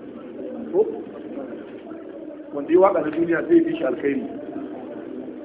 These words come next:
Tunda wanda ya waƙa na duniya dama ya san,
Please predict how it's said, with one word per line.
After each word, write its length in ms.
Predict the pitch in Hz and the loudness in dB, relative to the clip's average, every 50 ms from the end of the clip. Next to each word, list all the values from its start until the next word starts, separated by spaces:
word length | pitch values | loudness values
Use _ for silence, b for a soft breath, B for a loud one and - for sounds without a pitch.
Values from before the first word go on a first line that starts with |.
| - - - - - - - - - - - - - - - | -12 -10 -10 -10 -10 -12 -12 -12 -12 -12 -12 -12 -12 -10 -6
Tunda 200 | - 165 165 156 | -4 -2 0 4
wanda 200 | 143 143 143 147 170 | 4 4 8 8 10
ya 60 | 180 | 10
waƙa 220 | 185 190 180 170 | 10 10 8 6
na 80 | 165 165 | 2 2
duniya 340 | 160 175 180 185 180 170 165 | 2 2 4 4 6 6 6
dama 240 | 170 170 165 165 165 | 6 6 6 8 8
ya 120 | 165 170 165 | 8 8 8
san, 140 | 180 185 | 6 6